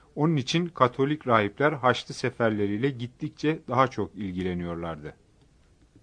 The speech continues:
Birinci Haçlı Seferi.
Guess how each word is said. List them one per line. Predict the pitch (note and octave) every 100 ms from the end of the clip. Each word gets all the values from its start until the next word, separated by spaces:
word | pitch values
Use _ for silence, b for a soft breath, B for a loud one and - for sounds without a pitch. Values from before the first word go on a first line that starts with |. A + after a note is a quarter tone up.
| _ _ _ _ _ _ _ _ _ _ _
Birinci | A2+ B2+ C#3+ C#3+ F#3+
Haçlı | - B2+ - B2+
Seferi. | - G#2 G2 F2+